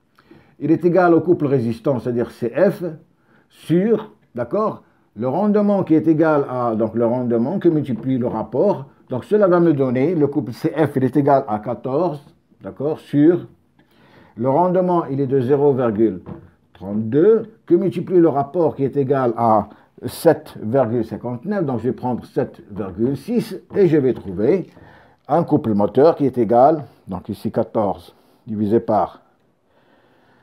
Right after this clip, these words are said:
zéro virgule trente-deux que multiplie sept virgule six, je vais trouver un couple moteur égal à cinq virgule soixante-quinze, cinq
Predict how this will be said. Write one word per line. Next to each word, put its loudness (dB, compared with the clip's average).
zéro 2
virgule 0
trente-deux -2
que -16
multiplie -12
sept -4
virgule -8
six, -6
je -2
vais 2
trouver 0
un -2
couple -4
moteur 0
égal 2
à 2
cinq -4
virgule 0
soixante-quinze, -4
cinq -6